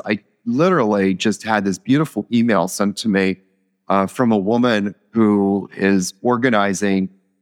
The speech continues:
this kind of marathon, and they did this, like, eleven kilometer or twelve or fifteen kilometer marathon or something. And she said they, she didn't, she insisted that everybody not stretch,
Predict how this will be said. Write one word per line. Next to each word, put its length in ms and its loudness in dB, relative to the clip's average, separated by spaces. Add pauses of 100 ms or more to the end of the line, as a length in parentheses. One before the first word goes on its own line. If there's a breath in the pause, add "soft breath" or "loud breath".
(140)
this 180 -2
kind 160 0
of 80 2
marathon, 880 0
and 160 -2
they 140 0
did 220 -8
this, 280 -10
like, 180 -4
eleven 500 0
kilometer 600 0
or 100 0
twelve 460 -2
or 80 0
fifteen 460 -4
kilometer 460 -2
marathon 520 -2
or 80 0
something. 480 -6 (520)
And 140 -2
she 160 -4
said 360 -2 (260)
they, 220 0 (480)
she 260 -4
didn't, 360 0 (280)
she 240 -2
insisted 840 -2
that 260 2
everybody 500 0
not 340 0
stretch, 800 -4